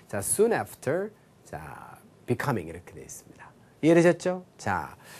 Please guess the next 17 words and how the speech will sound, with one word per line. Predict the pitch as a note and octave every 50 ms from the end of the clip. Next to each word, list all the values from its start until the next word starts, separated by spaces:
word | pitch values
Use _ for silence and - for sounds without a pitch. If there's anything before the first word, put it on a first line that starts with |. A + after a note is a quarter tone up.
| - - - - -
soon | - - - D4 E4+ E4+
대신에 | F4 F4 C#4+ E4 D#4+ D#4
여러분들 | B3+ A3+ A#3 A#3 G#3+ A#3+
쓸 | G#3+ - D#4+
수 | - - D#4+
있는 | D#4 C#4+ C4+
단어가 | C4 B3+ A#3+ A#3+ A3
여기서 | D#3+ D#3 D3+ D3+ E3+
뭐 | B2+ A2+ A2
있어요? | A2 - - E3 G#3+ C#4+ - _ _ _ _ _ _ _ _ _ _
right | - A2+ C3+ E3 F#3+ G#3
after도 | G#3+ G#3 - - - A2 G#2+ G#2+
좋죠. | - B2 A2+ - - - A#2 D3 D3 - - - _ -
직후에. | - - F3 E3+ - - - - B2 G#2 E2 - - - - - _ _ _ - _ _ _
또 | - B3+ A#3+
뭐 | F3+ F#3
있을까요? | F#3+ F3+ F#3 - F3+ E3 F3+ G3